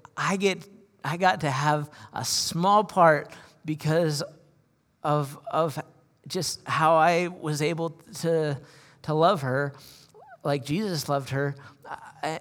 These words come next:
and because of what the Holy Spirit was working on, on me with,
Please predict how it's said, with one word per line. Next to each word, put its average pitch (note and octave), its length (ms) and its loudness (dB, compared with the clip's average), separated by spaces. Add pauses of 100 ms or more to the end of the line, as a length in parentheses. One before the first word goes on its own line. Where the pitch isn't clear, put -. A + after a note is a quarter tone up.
and D#3+ 160 -6
because D#3+ 280 0
of E3 100 -4
what E3 220 -2
the D#3 80 -2
Holy D#3 280 -2
Spirit F3 320 -2
was C3+ 260 -6
working D#3+ 560 -4
on, E3 260 -8 (140)
on D3+ 280 -2
me F#3 200 -2
with, D3+ 320 -2